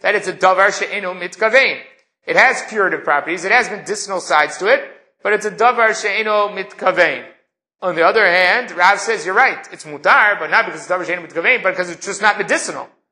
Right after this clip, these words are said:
It's not medicinal, there should be no restriction on Shabbat with regards to it. So I agree the halacha is it's mutar, but for a completely different reason. Where it says, "V'savar Rav lo masi," did Rav really think that it's not medicinal or curative in nature?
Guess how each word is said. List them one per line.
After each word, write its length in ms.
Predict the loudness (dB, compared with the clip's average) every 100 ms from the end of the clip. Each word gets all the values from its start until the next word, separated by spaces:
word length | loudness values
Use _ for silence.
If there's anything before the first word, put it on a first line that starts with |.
| _ _
It's 100 | _
not 120 | 0 0
medicinal, 460 | 0 -2 -2 -4
there 80 | -6
should 160 | -8 -8
be 80 |
no 140 | -6 -6
restriction 500 | -6 -6 -6 -4 -4
on 100 | -4
Shabbat 480 | -4 2 4 4 -2
with 120 | -8
regards 340 | 2 2 2
to 140 | -6 -8
it. 120 | -10 _ _ _
So 140 | 2
I 60 | 2
agree 300 | 2 0 2
the 100 | 2
halacha 280 | 4 4 2
is 80 | -4
it's 160 | -6 -12
mutar, 560 | -6 2 4 4 2
but 120 | -2 -4
for 120 | -4
a 40 |
completely 380 | -4 -4 -2 -2
different 320 | -6 -8 -6
reason. 320 | -6 -6 -10 -16 _ _ _
Where 100 | -12
it 40 | -4
says, 220 | -4 -4
"V'savar 380 | -2 0 2 4
Rav 240 | 4 2
lo 100 | -4
masi," 400 | -2 -2 -2 -6
did 80 | 2
Rav 240 | 4 4
really 200 | 0 -4
think 220 | -6 -4
that 120 | -4 -4
it's 160 | -2
not 180 | -2 -2
medicinal 460 | -6 -8 -6 -4 -6
or 60 |
curative 380 | -4 -4 -2 -4
in 60 | -8
nature? 460 | -8 0 0 0